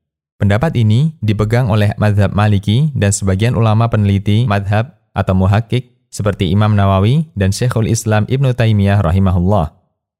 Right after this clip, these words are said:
Dalil paling kuat yang mendukung pendapat ini adalah sabda Rasulullah sallallahu alaihi wasallam yang artinya,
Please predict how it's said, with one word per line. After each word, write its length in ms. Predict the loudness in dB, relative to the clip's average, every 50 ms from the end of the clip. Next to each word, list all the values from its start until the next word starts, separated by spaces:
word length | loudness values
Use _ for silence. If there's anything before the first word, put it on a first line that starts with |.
| _ _
Dalil 400 | -6 -2 0 0 2 2 0 0
paling 240 | 0 0 0 0 0
kuat 400 | 0 0 0 0 -2 -4 -8 -10
yang 240 | -4 0 0 2 2
mendukung 400 | 2 2 0 0 0 0 0 0
pendapat 400 | 0 0 0 0 0 -2 -2 0
ini 400 | 0 0 2 2 0 0 -2 -4 _ -4
adalah 320 | -2 0 0 0 0 -2
sabda 400 | -2 -2 -4 -2 0 0 0 0
Rasulullah 560 | -2 -2 -2 -2 0 0 2 2 2 0 0
sallallahu 640 | -2 -2 -2 0 0 0 0 0 0 2 2 2 0
alaihi 320 | 0 0 0 2 2 2
wasallam 560 | 0 0 -2 -2 -2 -2 0 0 0 0 -2 -6 _ _ _ -6
yang 160 | -4 -2 0 0
artinya, 560 | 0 0 0 0 0 2 2 2 0 0